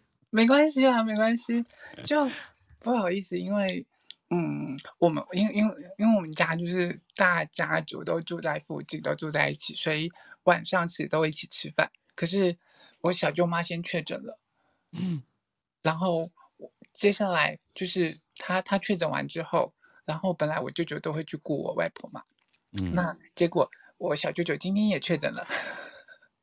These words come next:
Speaker 2: 嗯。
Speaker 1: <laughs> 然后呢，我大阿姨跟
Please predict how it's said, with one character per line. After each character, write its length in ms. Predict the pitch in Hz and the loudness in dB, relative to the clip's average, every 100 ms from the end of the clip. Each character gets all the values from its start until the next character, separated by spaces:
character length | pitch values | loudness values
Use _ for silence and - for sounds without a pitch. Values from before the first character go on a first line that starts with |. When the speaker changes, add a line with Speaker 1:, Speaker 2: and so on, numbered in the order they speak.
| _ | _
Speaker 2:
嗯。 140 | 127 127 - _ _ _ _ | -2 -2 -6 _ _ _ _
Speaker 1:
<laughs> 420 | - - 202 220 | -8 -4 -2 2
然 160 | 180 214 | 2 6
后 140 | 254 | 6
呢， 360 | 214 202 190 196 - - - - - | 6 4 2 0 -2 -14 -14 -16 -12
我 120 | - 131 | -2 -2
大 180 | - | 2
阿 260 | 185 180 185 | 6 8 8
姨 140 | 165 147 | 4 0
跟 540 | 165 160 165 175 196 | 0 0 0 -2 -4